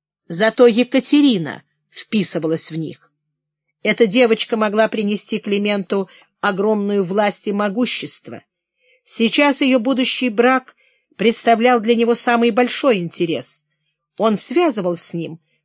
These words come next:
планы и надежды. Папа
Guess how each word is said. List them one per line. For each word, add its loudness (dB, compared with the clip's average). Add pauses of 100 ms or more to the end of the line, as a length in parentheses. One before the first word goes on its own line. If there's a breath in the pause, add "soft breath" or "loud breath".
(160)
планы 0 (200)
и 2
надежды. -4 (1900)
Папа 0